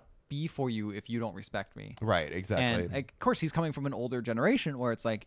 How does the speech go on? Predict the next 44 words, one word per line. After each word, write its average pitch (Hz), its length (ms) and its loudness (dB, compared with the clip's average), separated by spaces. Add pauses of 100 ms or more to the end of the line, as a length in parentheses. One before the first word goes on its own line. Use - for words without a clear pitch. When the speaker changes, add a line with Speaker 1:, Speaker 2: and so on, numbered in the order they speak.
(140)
Speaker 1:
"I 139 200 0
earn 151 220 0
the 143 60 0
respect 117 360 0
because 101 100 -2
I'm 98 120 0
the 87 60 -6
coach. - 440 -4
Speaker 2:
Right, 87 240 2
Speaker 1:
I 117 100 8
don't 151 240 6
need 131 140 4
to 123 80 4
Speaker 2:
exactly. 92 160 2
Speaker 1:
earn 110 60 4
it 98 100 0
because 101 280 -2
I 95 120 -2
make 98 180 -2
good 95 180 -6
plays." 123 300 2
And 98 100 -2
it's 92 140 -8
like, 98 160 -2
well, 107 140 -2
Willie's 156 260 2
like, 101 200 2
"I'm 131 120 0
making 127 240 0
great 107 220 2
plays. 151 280 0
I 85 120 -6
don't 139 160 -2
need 180 260 2
you. 190 160 -2
Speaker 2:
Why 135 180 8
Speaker 1:
Why 226 60 12
should 175 140 4
I - 20 6
Speaker 2:
it, 170 60 4
Speaker 1:
respect 180 360 0
you?" - 60 -4
Speaker 2:
it's - 140 0
true. 135 560 6